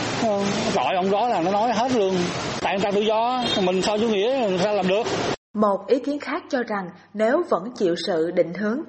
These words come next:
Speaker 2: tuyên truyền thì có báo chí tư nhân cũng không ít lợi gì. Bà Phạm Thị Thủy, một người thâm niên trong nghề bán báo ở Sài Gòn,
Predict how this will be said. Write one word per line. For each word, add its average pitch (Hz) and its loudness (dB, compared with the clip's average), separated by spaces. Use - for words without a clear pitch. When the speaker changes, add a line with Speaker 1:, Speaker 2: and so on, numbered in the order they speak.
Speaker 2:
tuyên 240 4
truyền 185 0
thì 208 6
có 208 0
báo 240 6
chí 269 2
tư 247 6
nhân 214 2
cũng 185 2
không 220 -2
ít 311 -2
lợi 156 2
gì. 165 2
Bà 185 2
Phạm 175 -6
Thị 170 -6
Thủy, 180 -2
một 202 2
người 202 -2
thâm 233 -6
niên 233 -2
trong 208 -4
nghề 180 -2
bán 185 -2
báo 185 0
ở 180 -6
Sài 180 -6
Gòn, 170 -2